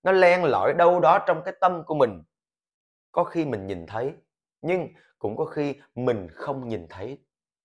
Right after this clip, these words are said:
Nhưng nó vẫn có ở đó. Vậy thì khi chúng ta làm những cái điều thiện lành, và khi chúng ta chia sẻ những cái điều đó với tất cả những người xung quanh, thì chúng ta hãy đặt cái tâm nó trong sáng nhất,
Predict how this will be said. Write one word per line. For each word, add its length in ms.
Nhưng 280
nó 240
vẫn 260
có 100
ở 180
đó. 240
Vậy 260
thì 260
khi 160
chúng 120
ta 120
làm 480
những 100
cái 100
điều 200
thiện 240
lành, 180
và 300
khi 120
chúng 120
ta 100
chia 240
sẻ 260
những 120
cái 60
điều 120
đó 320
với 240
tất 120
cả 220
những 80
người 100
xung 260
quanh, 200
thì 120
chúng 100
ta 120
hãy 200
đặt 260
cái 160
tâm 200
nó 100
trong 260
sáng 340
nhất, 120